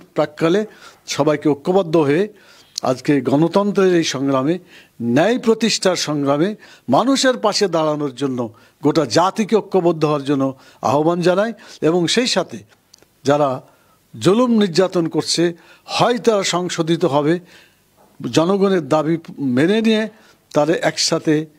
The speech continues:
দেশে অবস্থান করবে। আর যদি তারা না মানে, তাহলে ইতিহাস বলে জালেম কোনোদিনই বিজয় লাভ করে নাই, তারা পরাজিত হয়। Ultimately জালেমরাই পরাজিত হয়েছে এবং পরাজিত হবে।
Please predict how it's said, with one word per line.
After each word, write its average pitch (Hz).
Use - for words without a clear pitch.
দেশে 143
অবস্থান 147
করবে। 185
আর 147
যদি 156
তারা 147
না 156
মানে, 196
তাহলে 147
ইতিহাস 208
বলে 151
জালেম 180
কোনোদিনই 175
বিজয় 170
লাভ 156
করে 139
নাই, 185
তারা 143
পরাজিত 131
হয়। 143
Ultimately 196
জালেমরাই 202
পরাজিত 160
হয়েছে 160
এবং 147
পরাজিত 127
হবে। 110